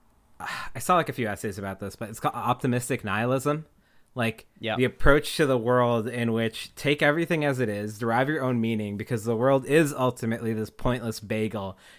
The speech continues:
Speaker 1: in which whatever we're doing doesn't matter, world's still gonna keep moving, the planet's gonna explode in X million years, but you can't take that all on yourself, and just, like, be happy with what you have and derive your own meaning. And, like,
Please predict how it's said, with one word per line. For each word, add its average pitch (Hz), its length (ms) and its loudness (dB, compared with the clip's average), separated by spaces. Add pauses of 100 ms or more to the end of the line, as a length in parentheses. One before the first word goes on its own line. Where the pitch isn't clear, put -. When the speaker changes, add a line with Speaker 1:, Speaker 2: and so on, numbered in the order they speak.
Speaker 1:
in 113 140 -2
which 107 240 -2 (180)
whatever 135 680 4
we're 127 100 2
doing 127 320 4
doesn't 120 320 0
matter, 113 540 0 (260)
world's 131 460 2
still 131 180 0
gonna 120 180 0
keep 120 280 -6
moving, 113 600 0 (200)
the - 80 -8
planet's 135 440 2
gonna 120 200 0
explode 113 480 0
in 110 80 -4
X 107 240 -6
million 110 340 -2
years, 104 400 -4 (160)
but 110 140 -6
you 120 140 -4
can't 135 260 -2
take 120 220 -2
that 120 140 0
all 110 140 0
on 107 140 -2
yourself, 147 480 0
and 127 120 -4
just, 117 200 -8
like, 113 240 -4 (240)
be 117 100 -2
happy 117 400 2
with 120 160 -4
what 117 180 -2
you 110 100 -4
have 110 440 0
and 107 160 -4
derive 104 400 -4
your 104 140 -6
own 110 180 -4
meaning. 165 380 -4
And, 123 160 -4
like, 117 280 -6